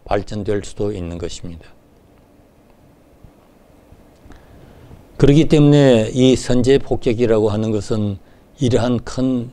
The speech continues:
위험성을 가지고 있는 것입니다. 그럼에도 불구하고, 어, 트럼프가 그렇게 하겠느냐. 또 그렇게 하려고 하면은, 어, 일본과,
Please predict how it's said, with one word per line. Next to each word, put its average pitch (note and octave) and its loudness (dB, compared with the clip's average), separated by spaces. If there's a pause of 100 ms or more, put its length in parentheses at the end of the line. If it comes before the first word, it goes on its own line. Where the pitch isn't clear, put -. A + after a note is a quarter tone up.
위험성을 C3+ 0
가지고 G#2 -4
있는 G2 -10
것입니다. F2+ -12 (840)
그럼에도 C#3 4
불구하고, A#2+ 2 (280)
어, F#2 0
트럼프가 A2+ -2
그렇게 A#2 -2
하겠느냐. G2 -6 (960)
또 C#3 4
그렇게 C#3+ 2
하려고 A#2+ 2
하면은, A2+ -4 (420)
어, F2 -2
일본과, A#2 0